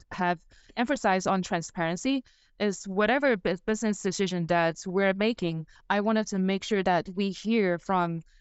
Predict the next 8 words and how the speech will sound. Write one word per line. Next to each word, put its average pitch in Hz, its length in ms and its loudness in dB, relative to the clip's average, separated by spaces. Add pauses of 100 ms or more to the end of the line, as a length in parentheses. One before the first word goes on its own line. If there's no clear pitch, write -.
(160)
everyone 170 720 0
that 170 260 2
they 180 140 0
wanted 175 420 0
to 180 160 -2
contribute 180 640 -2
and 160 280 -2
that 156 140 -2